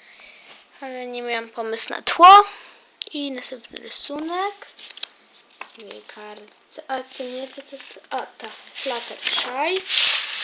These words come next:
z Monkey Pony. Y, nie wiem, jak to się pisze. Dobra. Ona niby leci, no nie?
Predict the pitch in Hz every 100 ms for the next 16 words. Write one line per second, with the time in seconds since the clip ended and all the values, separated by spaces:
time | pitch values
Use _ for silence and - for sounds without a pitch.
0 | - - 247 254 247 233 - - - -
1 | 233 233 233 233 240 262 311 370 - 269
2 | 269 262 262 262 - - - - - -
3 | _ - - - - _ - 247 233 233
4 | - - - _ - - - 302 _ _
5 | - - 196 202 208 202 - _ _ _
6 | - - - - _ _ _ _ - -
7 | - - - 240 269 269 262 254 247 233
8 | 233 226 220 214 214 - - 233 220 214
9 | 233